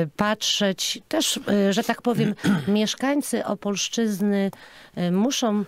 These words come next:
mieć świadomość, e, jak, e, wyglądało to do tej pory na,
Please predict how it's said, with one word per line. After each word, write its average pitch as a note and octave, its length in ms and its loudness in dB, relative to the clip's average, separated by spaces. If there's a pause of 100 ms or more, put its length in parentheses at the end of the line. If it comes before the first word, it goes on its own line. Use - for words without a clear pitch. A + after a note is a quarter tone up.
(100)
mieć G#3 360 2
świadomość, G3+ 960 -2 (320)
e, F3 800 0
jak, F#3 460 -2
e, E3 280 -4
wyglądało F3+ 680 -2
to F3 260 -2 (380)
do E3 200 0
tej F3 240 -2
pory E3+ 380 -2
na, E3 420 -2